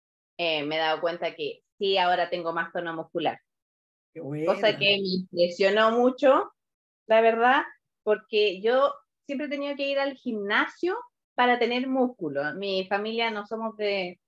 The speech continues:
Speaker 1: nada de músculo, <laughs> así, nada. Eh, somos delgados así, pero, y, y ahora sin ejercicio ni nada, porque yo no hago ejercicio hace mil años,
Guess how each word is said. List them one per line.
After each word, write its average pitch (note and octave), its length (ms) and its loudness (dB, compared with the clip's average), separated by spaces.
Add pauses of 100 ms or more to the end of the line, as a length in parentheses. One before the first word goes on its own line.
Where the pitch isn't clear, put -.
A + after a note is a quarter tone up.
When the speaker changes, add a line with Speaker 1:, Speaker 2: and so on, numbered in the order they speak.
Speaker 1:
nada A3 360 2
de G3+ 60 2
músculo, G3 420 2
<laughs> A#3+ 160 4
así, C#4+ 240 -2 (560)
nada. A#3+ 440 0 (840)
Eh, D#3 760 4
somos G3+ 240 0
delgados G#3 460 2
así, B3 220 -8
pero, G3 360 -4 (320)
y, D#3+ 960 -4 (100)
y E3+ 120 -4
ahora A3 280 2
sin B3+ 140 -2
ejercicio C4+ 460 -2
ni C#4+ 120 -2
nada, G4 120 -2
porque E3+ 200 -4
yo E3+ 80 -4
no E3 80 -4
hago D#3+ 260 -4
ejercicio D#3+ 460 -10
hace D#3+ 180 -6
mil F3 220 -4
años, G3+ 320 -2